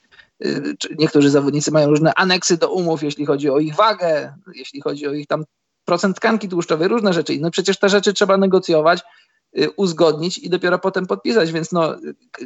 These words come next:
każdy wie o tym doskonale, że Kemba nie negocjował przez czterdzieści pięć sekund po tym, jak otworzyło się okno, tylko już wcześniej ktoś do niego zadzwonił: „I co, Kemba, chciałbyś u nas zagrać, jak nie, nie zostaniesz w Charlotte?” „No, chciałbym. Jak wy to widzicie?” I,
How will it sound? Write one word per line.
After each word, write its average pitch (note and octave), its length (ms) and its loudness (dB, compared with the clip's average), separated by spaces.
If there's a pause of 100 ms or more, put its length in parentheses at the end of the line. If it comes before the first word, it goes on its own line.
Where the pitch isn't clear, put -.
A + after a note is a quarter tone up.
każdy G#3 380 0
wie F3+ 220 2
o E3 80 4
tym D#3+ 180 -6
doskonale, D#3 600 0
że D3 220 -2
Kemba F3 400 4
nie F#3+ 180 -2
negocjował F#3 800 0
przez F#3+ 220 -4
czterdzieści F3+ 640 -2
pięć F3 240 -6
sekund E3+ 340 -4
po E3+ 180 4
tym, E3 160 -2
jak D#3 140 0
otworzyło E3 440 0
się - 160 0
okno, E3 300 0 (340)
tylko - 240 4
już F4+ 160 2
wcześniej D3 480 0
ktoś E3+ 180 -4
do E3 80 -6
niego D#3+ 240 0
zadzwonił: C#3+ 640 0
„I D#3+ 80 2
co, D3 140 2
Kemba, C#3+ 300 2
chciałbyś F3+ 380 0
u F3+ 60 -2
nas F3+ 180 0
zagrać, F3 320 0
jak E3 120 -8
nie, F3 160 -2
nie E3+ 180 -2
zostaniesz F3 320 -2
w - 20 -12
Charlotte?” E3+ 300 2
„No, F#4+ 100 2
chciałbym. C#3+ 500 0 (460)
Jak D3 220 2
wy D#3+ 80 -2
to D#3+ 120 2
widzicie?” D3+ 500 -2
I, - 100 -6